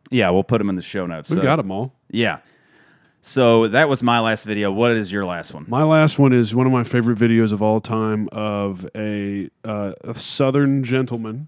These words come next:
Speaker 2: like ourselves, uh, trying.
Speaker 1: Is that a
Speaker 2: uh,
Speaker 1: whiskey?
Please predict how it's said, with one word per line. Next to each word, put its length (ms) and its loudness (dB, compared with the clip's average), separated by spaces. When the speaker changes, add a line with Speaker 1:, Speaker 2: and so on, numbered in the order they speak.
Speaker 2:
like 240 -4
ourselves, 680 -4
uh, 260 0
trying. 600 0
Speaker 1:
Is 140 -20
that 160 -4
a 40 0
Speaker 2:
uh, 40 -2
Speaker 1:
whiskey? 400 -8